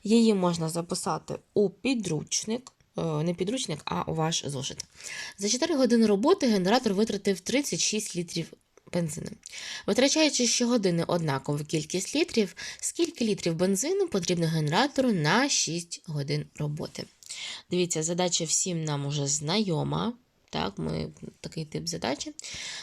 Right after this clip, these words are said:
Далі, що нам треб-, в нас є? В нас є витрата за одну годину, ми такого не знаємо, це те, що нам треба буде знайти. Час, який нам дається, дається чотири години і шість годин пізніше,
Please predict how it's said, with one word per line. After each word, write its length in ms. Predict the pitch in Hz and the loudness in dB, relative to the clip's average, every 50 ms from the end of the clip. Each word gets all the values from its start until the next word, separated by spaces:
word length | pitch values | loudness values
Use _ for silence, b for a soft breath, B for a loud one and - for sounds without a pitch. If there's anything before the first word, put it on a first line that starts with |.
| B B | B B
Далі, 420 | - 185 202 190 175 156 156 156 165 | 0 2 4 4 4 2 2 0 0
що 180 | - - 285 | 2 2 2
нам 200 | 294 262 208 170 | 4 2 2 0
треб-, 300 | 170 - - - - 208 - _ | -2 -6 -2 0 0 0 0 _
в 80 | 156 | -2
нас 280 | 180 190 185 180 - - | 0 2 2 2 0 -2
є? 120 | 151 139 | -4 -2
В 40 | - | 0
нас 240 | 202 247 254 254 - | 2 0 0 2 2
є 100 | 190 180 | 2 4
витрата 420 | 185 254 277 - 226 208 - 175 | 4 4 4 4 2 2 2 2
за 200 | 170 165 180 190 | 2 4 2 2
одну 340 | - - - 175 175 175 170 | 2 2 2 0 2 2 0
годину, 520 | 160 156 160 147 156 190 240 277 302 320 302 | 2 2 -2 0 2 2 2 4 4 2 2
ми 240 | 262 226 220 220 | 4 4 4 4
такого 420 | 214 - 214 - - 202 196 208 196 | 2 0 -2 0 0 0 2 2 2
не 160 | 196 202 196 | 2 2 0
знаємо, 480 | 190 190 196 196 190 190 196 190 190 185 | 0 0 2 2 2 4 2 2 0 -2
це 140 | 185 - | -4 -2
те, 100 | - 190 | -2 0
що 140 | 185 - 202 | 0 0 0
нам 120 | 190 185 185 | -2 -4 -2
треба 260 | - - 180 190 185 | -2 -2 0 0 0
буде 200 | 180 185 180 180 | 2 0 0 0
знайти. 480 | 180 185 190 185 180 175 - 185 185 185 B B B B B B B B _ | 0 0 -2 -2 -2 -2 -4 -4 -4 -4 B B B B B B B B _
Час, 500 | - - - 226 190 170 175 202 - - | 0 2 4 6 6 6 4 4 2 0
який 240 | 247 233 - 254 247 | 0 2 2 2 2
нам 200 | 247 247 240 233 | 4 4 4 4
дається, 480 | 240 247 240 240 247 240 233 - - | 4 4 4 4 4 4 2 -2 -6
дається 360 | 190 190 185 185 175 175 - 165 | -4 -2 0 0 -2 -2 -4 -4
чотири 340 | - - - 311 349 381 | -4 -2 -2 0 2 2
години 440 | 330 277 277 233 233 233 220 202 - - | 2 2 2 2 4 2 2 2 0 -2
і 80 | - | -2
шість 260 | 165 - - 156 151 | -2 -2 -2 -2 -2
годин 260 | 160 175 202 233 247 247 | -2 0 0 0 -2 0
пізніше, 520 | - 254 254 269 262 262 262 - 269 277 | -2 -4 -2 -2 -2 0 0 0 -2 -4